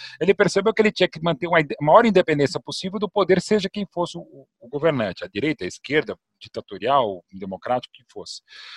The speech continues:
Até por uma questão de impostos e a questão de, de, de, de administração, de autarquia.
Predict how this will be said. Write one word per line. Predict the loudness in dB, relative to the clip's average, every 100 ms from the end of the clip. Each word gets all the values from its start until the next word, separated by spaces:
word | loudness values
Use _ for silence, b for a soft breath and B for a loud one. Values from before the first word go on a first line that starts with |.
| B -10
Até | 2 4
por | 4 4
uma | 4
questão | 4 2 2 2 0 -2
de | -8 -8 -10 -10 _ -8
impostos | -4 6 8 6 4
e | 2
a |
questão | 4 2 2
de, | 0 -2
de, | -4 -8
de, | -8
de | -10 -8
administração, | -4 -2 0 2 2 4 0
de | 2
autarquia. | 0 0 -2 -2 -10 -10 -10